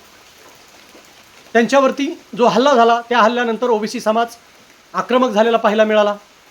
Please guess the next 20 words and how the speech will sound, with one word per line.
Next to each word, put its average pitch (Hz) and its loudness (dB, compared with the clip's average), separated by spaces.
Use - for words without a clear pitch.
ओबीसी 254 0
नेते 262 0
या 247 2
प्रकरणावरती 262 -2
गप्प 262 0
राहिले, 247 2
उघडपणे 269 0
कोणत्याही 254 0
ओबीसी 240 -4
नेत्याने 240 -4
भूमिका 220 -2
मांडली 214 0
नाही, 208 -2
त्यामुळं 233 2
सुद्धा 233 -2
ओबीसी 226 -2
समाज 214 -2
नाराज 202 2
आहे. 202 -4
त्यातच 269 2